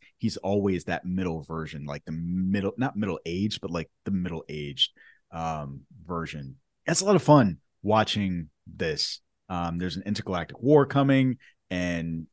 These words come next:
he's, he's probably on the side that you shouldn't like. I just, I have a lot of fun watching him in this show, um, as well as, um,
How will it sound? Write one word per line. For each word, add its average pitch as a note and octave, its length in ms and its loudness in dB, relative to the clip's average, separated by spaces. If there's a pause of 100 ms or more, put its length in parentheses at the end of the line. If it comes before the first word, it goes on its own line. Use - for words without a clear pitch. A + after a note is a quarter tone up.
he's, F#2+ 560 -4 (180)
he's F#2+ 440 -10
probably A2+ 300 -4
on A2 120 0
the G2+ 60 0
side A2 340 -2
that G2 120 -8
you G2 60 -10
shouldn't A2+ 300 -6
like. C#3 240 -2 (280)
I A#2 100 4
just, B2 260 0
I - 40 4
have C#3+ 180 8
a C#3 40 6
lot A#2+ 180 8
of G2 80 -2
fun F#2 380 -6 (380)
watching F2+ 340 0
him F2 220 -4
in E2+ 80 -4
this E2 100 -6
show, D#2 640 -6
um, E2 400 -8
as E2 220 -10
well E2+ 240 -4
as, D#2 320 -6
um, D2+ 500 -8